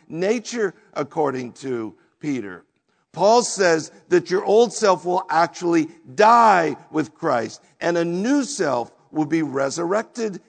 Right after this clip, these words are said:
in Christ. All of that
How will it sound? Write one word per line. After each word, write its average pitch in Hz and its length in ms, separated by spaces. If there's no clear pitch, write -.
in 156 160
Christ. 113 600
All 262 260
of 214 200
that 160 420